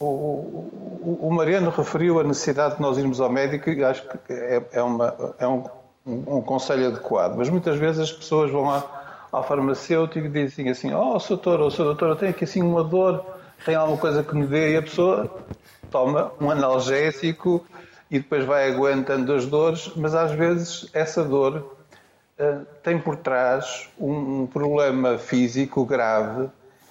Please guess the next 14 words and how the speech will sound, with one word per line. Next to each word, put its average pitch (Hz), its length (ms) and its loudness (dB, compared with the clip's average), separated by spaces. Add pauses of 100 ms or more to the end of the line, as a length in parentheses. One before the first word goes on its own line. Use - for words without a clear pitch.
(140)
e - 80 0
a - 60 2
questão 165 220 0
é 165 80 2
saber 147 420 0
como 151 220 -2
é 170 100 2
que 165 140 -4
a 156 40 0
pessoa, 120 640 0 (380)
perante 143 320 -2
estas 139 300 -2
dores 127 240 0
que, - 360 -18